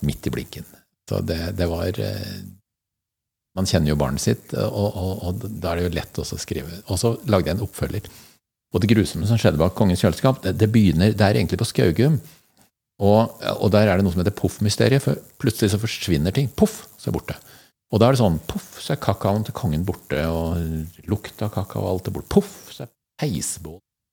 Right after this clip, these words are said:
til og med varmen og alt inni. Poff, så er boker i alt borte, er borte. Og ting bare forsvant.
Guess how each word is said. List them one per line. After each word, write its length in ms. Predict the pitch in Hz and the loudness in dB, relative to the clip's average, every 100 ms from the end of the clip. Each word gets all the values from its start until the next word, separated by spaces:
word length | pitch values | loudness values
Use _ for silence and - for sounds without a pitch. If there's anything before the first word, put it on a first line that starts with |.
| _ - | _ -10
til 140 | 90 | -4
og 60 | 92 | -2
med 60 | 107 | 2
varmen 420 | 127 95 76 101 | 2 0 -4 -4
og 140 | 107 104 | -4 -4
alt 100 | - | -4
inni. 140 | 85 - - | -6 0 2
Poff, 220 | 202 - - - | 2 0 -14 -12
så 140 | - | -12
er 80 | - _ - | -16 _ -4
boker 320 | 135 - 92 | -2 -2 0
i 60 | 90 | 2
alt 160 | 98 | 2
borte, 180 | 95 92 | 2 0
er 80 | 87 | -2
borte. 160 | 82 - - - - | -2 -8 -18 -8 -4
Og 120 | - | 0
ting 180 | 110 101 - | 0 0 2
bare 200 | 107 - | 0 0
forsvant. 520 | 113 - 135 190 | -2 0 2 0